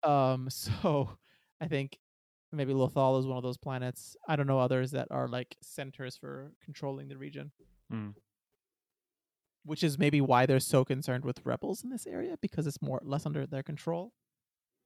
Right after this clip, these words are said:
Speaker 2: Yeah, for
Speaker 1: I mean, they're
Speaker 2: sure.
Speaker 1: con-, they're concerned about rebels everywhere, honestly,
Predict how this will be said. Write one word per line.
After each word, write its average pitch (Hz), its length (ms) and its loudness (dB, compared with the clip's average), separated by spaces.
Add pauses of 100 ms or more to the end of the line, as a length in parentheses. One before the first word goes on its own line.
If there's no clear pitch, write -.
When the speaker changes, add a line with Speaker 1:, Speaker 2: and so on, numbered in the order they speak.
(540)
Speaker 2:
Yeah, 135 540 4
for 123 240 -4
Speaker 1:
I - 20 -2
mean, 170 120 -2
they're 202 120 8
Speaker 2:
sure. - 0 -
Speaker 1:
con-, - 280 2
they're 175 200 10
concerned 156 360 2
about 123 120 4
rebels 117 260 -4
everywhere, - 400 -8
honestly, 147 480 -8